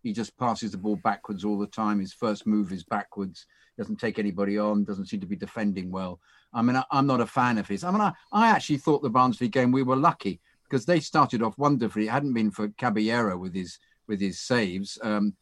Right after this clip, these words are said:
some of which I'm not convinced Kepa would have saved, uh, we would have been two down. I thought the defence was pretty feeble at the beginning, and we were, we were lucky to get the goal, and then it all f-, it fell apart from the, for them. But we were, it was mostly down to defensive errors on their part that seemed to be out of kilter with the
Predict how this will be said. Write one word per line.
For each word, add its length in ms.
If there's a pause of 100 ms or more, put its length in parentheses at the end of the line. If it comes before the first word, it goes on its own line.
(160)
some 200
of 140
which 200
I'm 120
not 160
convinced 400
Kepa 260
would 140
have 80
saved, 400 (280)
uh, 260
we 140
would 80
have 80
been 180
two 240
down. 340
I 120
thought 180
the 100
defence 400
was 120
pretty 240
feeble 400
at 80
the 80
beginning, 480 (260)
and 120
we 120
were, 280
we 140
were 120
lucky 320
to 100
get 160
the 80
goal, 300
and 100
then 160
it 160
all 140
f-, 240
it 200
fell 220
apart 400
from 200
the, 140 (220)
for 140
them. 260 (220)
But 160
we 160
were, 280
it 160
was 300
mostly 380
down 240
to 100
defensive 540
errors 320
on 140
their 180
part 320
that 120
seemed 200
to 40
be 140
out 160
of 140
kilter 280
with 200
the 120